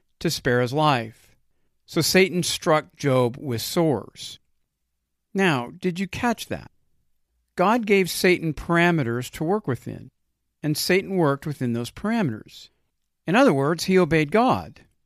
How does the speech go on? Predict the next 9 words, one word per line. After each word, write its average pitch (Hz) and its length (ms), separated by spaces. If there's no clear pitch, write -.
This 202 240
wasn't 233 360
a 180 120
mutual 180 600
agreement. 143 840
God 139 220
established 139 500
the 190 80
parameters. 208 720